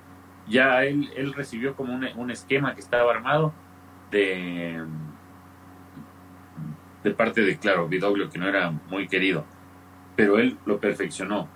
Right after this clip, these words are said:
Ahora él está sentando las bases para su nuevo esquema y él lo dijo, "Esto, esto es para cinco años". Incluso él, eh, lo, lo había escuchado en, en la primera rueda de prensa extensa que dio, dijo, "Perdemos cinco partidos seguidos y claro, yo me, yo me voy a tener que ir, pero este proyecto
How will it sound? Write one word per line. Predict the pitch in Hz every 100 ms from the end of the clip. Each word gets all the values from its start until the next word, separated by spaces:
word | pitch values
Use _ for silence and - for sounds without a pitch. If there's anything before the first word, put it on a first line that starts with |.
| -
Ahora | 98 117 120
él | 127
está | 110 - 127 -
sentando | - 98 87 127 143 143
las | 107 92
bases | 120 - -
para | - 82 80
su | 90
nuevo | 104 120
esquema | 104 131 131
y | 101
él | 110
lo |
dijo, | 104 123 98
"Esto, | - -
esto | -
es | -
para | 113 85
cinco | 113 110 113
años". | 120 92 - - - - - - -
Incluso | 120 113 - 151 202 156 147
él, | 147 117
eh, | 110 104 - 95
lo, | 92 92
lo | 95
había | 95 117
escuchado | 120 95 117 113
en, | 107 95 90 76 - - - -
en | 95 92 82
la | 82
primera | 90 92 120 107
rueda | 107 110 101 85 76
de | 73 78
prensa | 98 104 92
extensa | - 110 110
que | 98
dio, | 110 110 - - - - -
dijo, | 98 104 - - - - - - - - - - - - -
"Perdemos | 104 117 127 110
cinco | 131 127
partidos | - 101 117 123
seguidos | 110 104 135 143 - -
y | 80
claro, | 110 113 92
yo | 92 107
me, | 101 82 80
yo | 95
me | 104
voy | 101 107
a | 107
tener | 98 104
que | 95
ir, | 117 -
pero | 87 98
este | 113 147
proyecto | 135 131 113 110 - 101